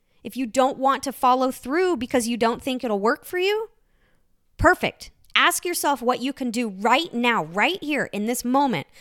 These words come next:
to keep moving forward, and just do that one thing. That's it. It doesn't have to be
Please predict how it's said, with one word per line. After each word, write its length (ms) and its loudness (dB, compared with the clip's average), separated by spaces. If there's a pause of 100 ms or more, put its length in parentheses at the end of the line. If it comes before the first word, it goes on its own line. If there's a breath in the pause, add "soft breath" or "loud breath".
(180 loud breath)
to 100 -6
keep 280 -4
moving 360 -2
forward, 500 -2
and 100 -4
just 200 -6
do 100 -4
that 180 -2
one 220 -2
thing. 300 -6 (400)
That's 200 -6
it. 220 0 (260 soft breath)
It 60 -6
doesn't 220 0
have 320 0
to 80 -4
be 300 -2